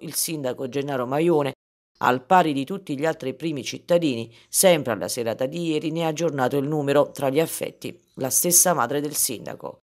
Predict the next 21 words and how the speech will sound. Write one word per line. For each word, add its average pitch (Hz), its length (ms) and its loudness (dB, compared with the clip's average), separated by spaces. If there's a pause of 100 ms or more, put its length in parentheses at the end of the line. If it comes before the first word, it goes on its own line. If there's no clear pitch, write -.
(440)
Nuovi 180 300 4
positivi 170 720 -4
anche 165 320 -2
a 175 80 0
Castellabate, 156 1040 0
da 135 160 -4
tre - 280 -6
casi 143 400 0
si 147 120 -4
è 143 60 -4
passato 143 500 -2
a 131 120 0
cinque 175 580 0
per 143 180 -4
intervenuto 151 640 -2
tampone 135 460 0
positivo 165 480 -2
effettuato 170 680 0
su 127 200 -8
due 147 200 -2
soggetti. - 640 -4